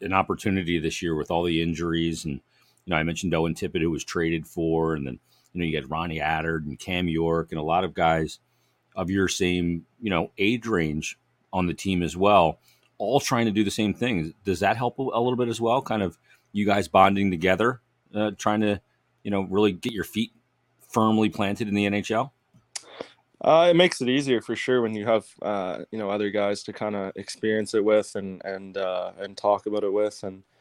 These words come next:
Speaker 2: I think we had a, a good group of young guys there, uh, you know, good friends. And, um, yeah, we're all, we're all going through the same thing. We all wanna play in the N H L. And,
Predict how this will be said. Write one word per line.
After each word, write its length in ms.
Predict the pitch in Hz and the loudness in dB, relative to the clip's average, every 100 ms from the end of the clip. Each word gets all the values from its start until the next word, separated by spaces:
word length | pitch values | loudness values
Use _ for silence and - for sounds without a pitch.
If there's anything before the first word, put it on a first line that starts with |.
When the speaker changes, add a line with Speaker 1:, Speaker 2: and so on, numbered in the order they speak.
| _ _ _ - | _ _ _ -8
Speaker 2:
I 60 | |
think 160 | 110 107 | -6 2
we 60 | 110 | 6
had 80 | |
a, 200 | 104 101 98 | 6 6 2
a 80 | 107 | 0
good 220 | 101 113 | 2 0
group 260 | 113 110 107 | 4 2 4
of 60 | |
young 260 | 101 98 107 | 2 2 2
guys 300 | 104 98 95 | 2 2 0
there, 300 | 101 101 98 _ - | 0 0 -2 _ -8
uh, 360 | 101 92 90 98 _ _ _ _ _ - | -6 -4 -6 -8 _ _ _ _ _ -12
you 60 | 107 | -10
know, 160 | 98 - - 113 | -10 -12 -14 -2
good 200 | 120 - | -2 2
friends. 480 | 113 107 117 120 | 4 6 6 4
And, 340 | 110 101 98 - | 0 0 -4 0
um, 360 | 104 104 101 107 _ - | 2 2 0 -8 _ 4
yeah, 160 | 131 | 6
we're 200 | 110 113 | 8 8
all, 260 | 117 120 113 | 8 4 2
we're 160 | - 131 | -2 2
all 80 | 135 | 2
going 220 | 123 117 | -2 -6
through 140 | 127 | -8
the 40 | 117 | -10
same 240 | - 113 | -8 -8
thing. 240 | 110 123 117 | -4 -4 0
We 80 | |
all 160 | 113 117 | 0 0
wanna 180 | 113 107 | -2 -6
play 220 | - 110 | -8 -8
in 80 | 107 | -6
the 60 | |
N 120 | 104 101 | -8 -10
H 200 | 101 107 | -8 -2
L. 260 | 104 110 | -2 -2
And, 160 | 101 | -6